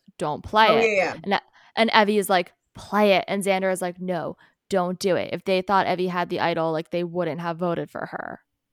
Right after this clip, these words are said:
Speaker 2: I, I was so nervous when there were so many Evies.
Speaker 1: I know, me too. And, like, at one point even, Xander was like, "I'm sorry, Evie." And, like, I don't know, I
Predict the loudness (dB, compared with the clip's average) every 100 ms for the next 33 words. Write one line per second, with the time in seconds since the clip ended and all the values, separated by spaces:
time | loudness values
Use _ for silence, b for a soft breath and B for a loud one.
0 | _ _ _ _ _ _ _ _ _ _
1 | _ _ _ _ -6 -6 -4 -4 -4 -6
2 | -6 -6 -6 -8 -6 -8 -10 -12 -12 -6
3 | -4 -6 -8 -12 -12 -12 -10 -10 -8 -10
4 | -10 -14 -18 _ _ _ _ _ _ -4
5 | -2 -2 -2 2 2 0 -4 -4 -2 2
6 | 2 2 2 0 0 2 2 2 0 -2
7 | -6 -4 -4 -2 -2 -4 -10 b b -4
8 | -2 0 0 0 -4 -6 -6 -4 -4 -2
9 | -2 -2 -4 -4 -4 -4 -2 -2 0 -2
10 | -4 -8 B B B B 4 4 4 2
11 | 6 6 4